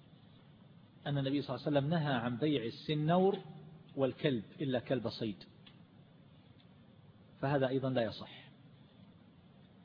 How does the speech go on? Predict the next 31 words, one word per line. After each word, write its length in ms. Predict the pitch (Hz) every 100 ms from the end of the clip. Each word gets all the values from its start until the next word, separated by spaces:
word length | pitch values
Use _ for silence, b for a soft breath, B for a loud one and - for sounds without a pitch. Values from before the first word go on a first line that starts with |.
| B B B - - - -
بل 420 | 139 135 123 120 110
جاء 320 | 147 156 165
في 140 | 156 156
صحيح 360 | 151 131 117
مسلم 420 | 131 123 - 117
عن 120 | 113 120
جابر 360 | 151 135 123
رضي 180 | 120 117
الله 280 | 113 107 110
عنه 200 | 143 139
أنه 240 | 131 131
سأله 560 | 123 185 151 135 131 131
أبو 100 | 123
الزبير 460 | 113 123 143 175 185 - B B B B
عن 180 | 135 143
ثمن 340 | 165 196 165
الكلب 480 | 139 - 143 151 180 - -
والسنور، 800 | 151 - 151 139 143 139 135 - - - - -
قال: 280 | 156 156 143
"زجر 340 | 202 165 147
النبي 300 | 135 135 156
صلى 220 | - 135
الله 280 | 127 147 127
عليه 200 | 120 120
وسلم 400 | 113 - 180 180
عن 160 | 135 123
ذلك". 440 | 127 110 - - -
السنور 460 | - 151 143 156
ما 140 | 143 165
هو؟ 260 | 135 135 - - - - - - - - - - - - - - - - - - - - -
ها؟ 160 | 165